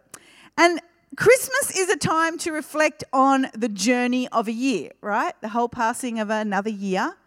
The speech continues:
And, uh, some of us will be sitting and journaling and doing New Year's resolutions in, in the, in the days to come when everything settles down after, after Christmas. And, and we'll be considering the journey of two thousand and nineteen.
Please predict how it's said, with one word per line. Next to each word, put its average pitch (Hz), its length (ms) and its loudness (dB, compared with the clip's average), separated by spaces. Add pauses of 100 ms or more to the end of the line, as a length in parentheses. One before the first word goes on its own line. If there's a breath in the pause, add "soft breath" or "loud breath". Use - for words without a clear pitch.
(500 soft breath)
And, 202 340 -4
uh, 190 400 0
some 233 220 -2
of 220 80 -2
us 220 140 -4
will 240 60 0
be 220 260 -4
sitting 233 340 -2
and 226 140 0
journaling 214 580 -2
and 196 500 -8
doing 226 260 -2
New 226 100 4
Year's 220 260 -2
resolutions 214 760 -2
in, 202 280 -4 (260 soft breath)
in 226 100 -2
the, 214 200 0
in 220 140 0
the 208 60 2
days 208 440 2
to 214 100 -4
come 220 340 0
when 202 200 -2
everything 208 360 -2
settles 208 380 -4
down 196 360 -2
after, 202 420 0 (340 loud breath)
after 214 300 -2
Christmas. 214 640 0
And, 185 180 -4 (300 loud breath)
and 220 120 -2
we'll 226 100 4
be 220 80 -2
considering 277 800 4 (320 soft breath)
the 226 120 0
journey 247 760 2 (140 soft breath)
of 214 140 -2
two 269 280 2
thousand 233 440 2
and 226 160 2
nineteen. 208 760 0